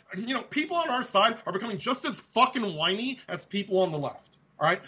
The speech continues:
They're just as fucking whiny. The, "Oh, I, I'm using X." Don't use that platform. It's bad. It's bad. You terrible person. I don't care.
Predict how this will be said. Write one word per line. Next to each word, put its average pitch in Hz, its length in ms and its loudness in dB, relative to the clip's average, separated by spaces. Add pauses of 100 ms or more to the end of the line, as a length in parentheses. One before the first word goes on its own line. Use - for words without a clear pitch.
They're 180 100 4
just 311 200 -4
as 285 100 -8
fucking 294 400 4
whiny. 226 440 -2 (120)
The, 190 200 0 (120)
"Oh, 247 200 6
I, 220 300 4
I'm 226 80 -4
using 226 280 -4
X." 226 260 0
Don't 392 160 6
use 415 240 8
that - 180 6
platform. 262 360 2
It's 349 120 -4
bad. 220 600 6 (400)
It's 359 160 2
bad. 311 420 6
You 311 140 -4
terrible 320 320 2
person. 277 400 2 (1500)
I 220 60 0
don't 285 160 -4
care. 240 340 -8